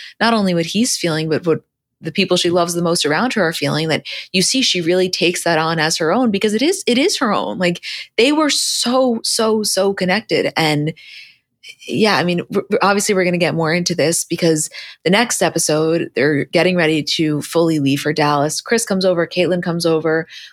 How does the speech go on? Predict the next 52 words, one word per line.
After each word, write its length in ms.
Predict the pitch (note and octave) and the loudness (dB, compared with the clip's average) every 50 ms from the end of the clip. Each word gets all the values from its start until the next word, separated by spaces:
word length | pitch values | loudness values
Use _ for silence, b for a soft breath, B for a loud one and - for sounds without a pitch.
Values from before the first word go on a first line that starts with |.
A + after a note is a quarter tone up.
| B - | B -2
We 80 | F3+ | 0
see 240 | - - - A3 G#3+ | 0 0 0 0 2
Lamar 360 | G3+ F#3+ F3+ D#3 D3 D3+ D#3 | 2 2 2 2 2 2 2
really 340 | D#3+ E3 G3+ G#3 G3+ F#3 F3 | 2 2 2 2 2 2 0
struggling 420 | E3+ - - D3 D3 C#3+ D3+ D3 | 0 0 0 0 0 0 0 -2
with 100 | C#3+ C#3+ | -2 0
this 140 | C#3+ D3 - | 0 0 -2
transition. 600 | - - D3 C#3+ D3 C#3 C#3 - - C#3+ C#3+ D3+ D3+ B B B B B B | 0 0 0 0 0 0 0 0 0 0 -2 -2 -4 B B B B B B
Even 200 | G3+ A3 B3+ B3+ | 0 2 2 2
when 140 | A3+ G#3 G3+ | 2 2 2
he 80 | F#3+ | 2
gets 280 | D#3+ E3+ E3 E3 - - | 2 2 0 0 0 -2
to 80 | - F3 | -2 0
Dallas, 380 | D#3 D3+ D#3 D#3 D#3 D#3 - - | 0 0 0 0 0 -2 -2 -2
you 60 | - | -2
know, 80 | D3+ | 0
he 80 | E3 D#3+ | 0 0
says 320 | D#3+ - D#3+ D#3+ F#3+ - | 0 0 0 0 0 0
to 80 | - F3+ | 0 0
her, 140 | D#3+ D3+ D3 | 0 -2 -2
"This 180 | D3 D#3 - | -2 -4 -4
is 80 | F3 E3+ | -4 -4
the 80 | - E3 | -4 -4
first 340 | - - D#3+ F3 F3 - | 0 2 0 0 0 0
time 140 | - E3 E3 | -2 -2 0
in 100 | E3 D#3 | 0 0
my 140 | D#3 C#3+ C#3+ | 0 0 0
life 320 | D3 D3 D3+ F3+ F#3 F3+ | 2 2 2 0 0 0
that 260 | - C#3 C#3+ C#3+ C#3 - b b b b b b b | 0 0 2 0 0 -4 b b b b b b b
basketball 520 | - D3+ D#3+ F3+ - - F#3 F3+ F3 E3+ F3 | 2 2 4 2 0 0 0 2 2 2 2
has 200 | F3 D#3+ - - | 2 0 0 0
felt 220 | - E3 E3 D#3+ | 2 2 2 2
like 160 | E3+ D#3+ D#3 | 0 0 0
a 40 | D#3 | 0
job." 540 | D#3 - D3+ D3+ F#3 F#3 D3+ D#2 D#2+ F#3 - B B B B B B B - - | 0 2 2 2 2 2 0 0 -2 -4 -6 B B B B B B B -4 0
And 440 | D#3+ D3+ C#3+ C#3 D3 D#3 D3+ E3 E3+ B B B B B B B _ - | 2 2 4 2 2 0 -2 -2 -4 B B B B B B B _ -2
you 120 | F#3 F#3+ | 0 0
see 360 | F3+ - - - C#4 C4 G#3+ | 0 0 -2 0 0 0 0
his, 200 | E3+ D#3 C#3+ C#3+ - | 0 0 -2 -4 -4
his 200 | - E3 D#3+ D3+ | -6 -8 -8 -6
body 400 | - - D#3+ F3 G3 G3+ G3+ G3 | -4 -2 0 2 2 2 4 2
is 160 | F#3+ F3+ - - | 2 0 0 -2
feeling 300 | E3 F3 E3+ D#3+ D3+ C#3+ | -2 0 0 0 0 0
it. 80 | C3+ | 0
He's 160 | E3+ D#3+ C#3 | 0 0 0
emotionally 500 | E3 E3 E3 E3 F#3+ G#3+ - - F3+ F3 | 0 2 2 2 2 2 0 0 -2 -2
feeling 280 | E3 - D#3+ D3 D3 C#3+ | -2 -2 -2 -2 0 0
it. 60 | D3 | 0
He's 160 | E3+ E3 D#3+ | -2 -2 0
mentally 400 | E3 - F#3+ G#3+ A3 G#3+ F#3+ F3+ | 0 0 0 0 0 0 0 0
feeling 360 | F3+ - - D#3 D3 D3 C#3+ B2+ | -2 -2 -2 -2 0 0 0 -2
it. 140 | B2+ - | -2 -4